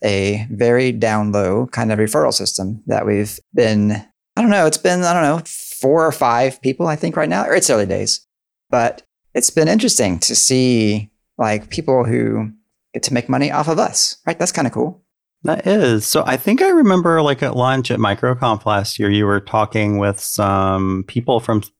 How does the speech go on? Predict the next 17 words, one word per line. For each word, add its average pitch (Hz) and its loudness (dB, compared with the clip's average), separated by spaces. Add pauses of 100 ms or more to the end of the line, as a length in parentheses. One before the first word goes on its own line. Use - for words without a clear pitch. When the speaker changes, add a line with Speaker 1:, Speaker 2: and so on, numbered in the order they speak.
Speaker 2:
some 160 -2
company, 98 -2
which - -6
I 92 0
don't 90 -2
remember 87 -2
about - -6
that. - -8 (420)
Is 107 -2
this 135 2
sort 175 2
of 139 2
like 120 0
an 107 -2
outgrowth 104 0
of, 101 -2
uh, 110 0